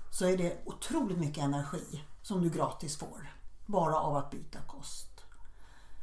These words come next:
Och sen det andra sättet att skapa stress, det är ju att äta ensidigt eller hålla på med massa dieter eller inte äta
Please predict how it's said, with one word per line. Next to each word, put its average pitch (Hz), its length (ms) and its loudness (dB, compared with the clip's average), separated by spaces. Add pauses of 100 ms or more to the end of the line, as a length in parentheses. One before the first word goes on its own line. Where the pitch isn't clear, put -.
(280)
Och 233 140 4
sen 240 140 10
det - 80 6
andra 269 420 8
sättet 254 340 4
att 185 120 2
skapa 180 340 0
stress, 151 420 0
det 185 80 -2
är 208 80 4
ju 269 80 4
att 262 200 2
äta 226 380 2
ensidigt 202 1160 6
eller 156 160 0
hålla 175 260 2
på - 160 -2
med 165 140 2
massa 147 260 0
dieter 156 1000 2
eller 139 200 4
inte 147 300 2
äta - 380 -2